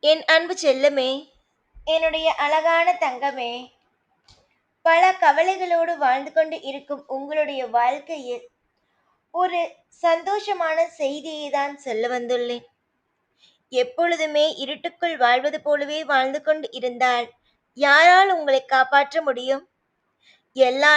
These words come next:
நேரத்திலேயும் உங்களுடைய வாழ்க்கையை நான் காப்பாற்றுவதற்காகவே இருக்கிறேன். இங்கு அனைவரும் வெளியில் போய் சந்தோஷத்தை தேடுகிறார்கள்.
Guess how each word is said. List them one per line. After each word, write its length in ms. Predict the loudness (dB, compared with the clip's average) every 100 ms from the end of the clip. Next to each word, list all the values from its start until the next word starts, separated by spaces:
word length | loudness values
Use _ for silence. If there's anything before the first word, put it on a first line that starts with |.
| 4
நேரத்திலேயும் 960 | 2 4 2 -2 -4 0 0 -2 -8 -14 _ _ _ _
உங்களுடைய 440 | -2 2 2 2 2
வாழ்க்கையை 580 | 4 2 0 -4 -4 -4
நான் 300 | 0 0 0 -6 _ _ _ -2
காப்பாற்றுவதற்காகவே 1300 | 4 4 4 2 2 2 0 0 0 2 2 0 -2 -4
இருக்கிறேன். 500 | -10 -10 -8 -8 -8 _ _ _ _ _ _ _ _ _ -10
இங்கு 280 | -8 -2 2
அனைவரும் 540 | 4 2 2 -2 -2 -4
வெளியில் 480 | -4 -2 0 -2 -2
போய் 180 | -4 -2
சந்தோஷத்தை 680 | -2 -4 -2 -4 -4 -6 -10
தேடுகிறார்கள். 840 | -6 -2 -2 -2 0 0 0 -4